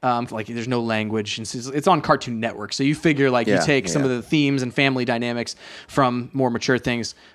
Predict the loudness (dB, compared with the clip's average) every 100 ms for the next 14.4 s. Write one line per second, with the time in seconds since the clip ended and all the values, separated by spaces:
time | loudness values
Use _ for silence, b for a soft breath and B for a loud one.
0 | b 0 0 0 0 -2 -2 -4 -10 _
1 | b b 4 4 4 0 0 0 -2 -4
2 | 0 4 4 4 2 2 4 2 -2 -6
3 | -8 -2 0 0 -2 -10 -8 -6 -2 2
4 | 4 6 6 6 6 8 8 6 4 2
5 | 4 6 8 6 4 -4 -6 2 6 8
6 | 8 4 -4 _ -4 0 4 6 4 4
7 | 0 0 -8 -8 -4 0 -2 -4 _ B
8 | B B B -2 0 2 4 2 2 2
9 | 2 0 -2 0 2 2 0 0 0 0
10 | 0 0 0 0 0 0 0 0 0 -2
11 | -6 -8 -8 -10 -10 -12 _ -6 -2 -2
12 | -2 -6 -12 b b b b _ -4 0
13 | 0 0 -2 -2 -2 -2 -2 -2 -4 0
14 | 0 0 0 -4